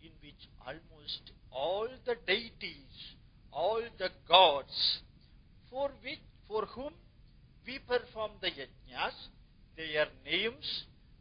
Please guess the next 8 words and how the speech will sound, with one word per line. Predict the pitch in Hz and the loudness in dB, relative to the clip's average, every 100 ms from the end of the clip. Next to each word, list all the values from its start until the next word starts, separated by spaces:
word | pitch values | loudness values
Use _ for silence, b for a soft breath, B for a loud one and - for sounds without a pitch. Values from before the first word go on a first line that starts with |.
| 160 | 4
and | 190 202 | 4 4
their | 208 196 175 175 170 165 - - | -2 -12 -6 2 10 10 8 -2
special | - 254 - 202 180 147 - | -6 4 4 6 4 2 -6
powers | 139 123 156 220 311 - - - - - - 110 | -6 -6 -4 -6 -6 -8 -8 -14 -20 -20 -20 -14
are | 123 120 - - | -12 -12 -14 -20
explained | 139 - - 139 139 139 127 131 127 - - - 156 | -20 -18 -18 -14 -14 -14 -18 -20 -20 -20 -20 -20 -16
in | 165 - 147 | -16 -16 -20
this | 143 - | -14 -14